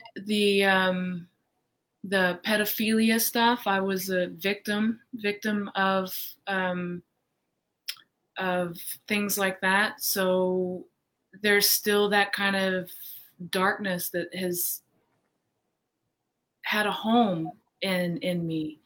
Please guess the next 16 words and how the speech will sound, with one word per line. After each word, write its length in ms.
And 500
really 760
this, 380
all 200
this 220
coming 400
up 240
is 160
having 400
to 100
bring 240
all 200
this 280
out 360
within 380
me. 300